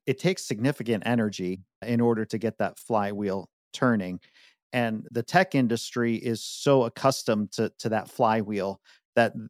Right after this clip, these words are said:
that's how they've been operating. That's how they disrupt. That's how they come up with new product.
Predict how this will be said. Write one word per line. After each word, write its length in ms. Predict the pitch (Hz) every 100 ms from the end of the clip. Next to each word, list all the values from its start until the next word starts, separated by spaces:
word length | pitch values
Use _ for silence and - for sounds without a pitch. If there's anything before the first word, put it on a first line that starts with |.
| -
that's 340 | 127 131 165 -
how 220 | 143 123
they've 280 | 117 110 -
been 120 | 101 -
operating. 520 | 120 - 107 107 104
That's 260 | 127 127 -
how 160 | 113
they 180 | 104 104
disrupt. 500 | 101 - - 107 -
That's 200 | 117 -
how 120 | 113
they 120 | 101 104
come 240 | - 104
up 140 | 98 -
with 200 | 95 -
new 160 | 90 85
product. 600 | - 131 117 95 95 -